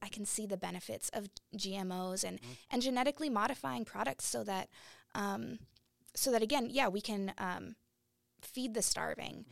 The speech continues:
Speaker 2: Mm-hmm.
Speaker 1: and, um,
Speaker 2: Mm.
Speaker 1: provide for those in need. So in that way, it's like, I, I guess I'm pro G M O,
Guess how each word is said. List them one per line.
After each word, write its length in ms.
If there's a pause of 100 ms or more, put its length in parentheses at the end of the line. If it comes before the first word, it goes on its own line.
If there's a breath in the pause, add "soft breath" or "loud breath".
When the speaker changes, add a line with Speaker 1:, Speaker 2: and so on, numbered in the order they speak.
(160 loud breath)
Speaker 2:
Mm-hmm. 380
Speaker 1:
and, 440
um, 280
Speaker 2:
Mm. 40
Speaker 1:
provide 540
for 140
those 300
in 200
need. 300
So 240
in 100
that 160
way, 180
it's 180
like, 360 (960 loud breath)
I, 220 (140)
I 80
guess 180
I'm 140
pro 320
G 200
M 140
O, 160